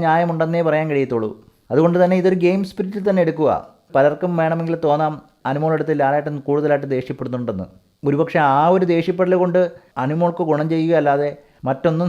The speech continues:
സംഭവിക്കുകയില്ല. കാരണം പുറത്തുള്ള ജനങ്ങൾ കുറെ കൂടി അനുമോളെ ഇഷ്ടപ്പെടും എന്നുള്ളതാണ് എടുത്തു പറയേണ്ടത്.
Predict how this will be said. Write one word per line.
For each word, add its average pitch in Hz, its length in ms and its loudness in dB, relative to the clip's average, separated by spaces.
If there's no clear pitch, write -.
സംഭവിക്കുകയില്ല. 131 520 -2
കാരണം 165 320 2
പുറത്തുള്ള 175 420 2
ജനങ്ങൾ 170 260 0
കുറെ 175 220 2
കൂടി 180 140 0
അനുമോളെ 165 300 -2
ഇഷ്ടപ്പെടും 160 400 0
എന്നുള്ളതാണ് 147 440 0
എടുത്തു 139 280 0
പറയേണ്ടത്. 101 380 0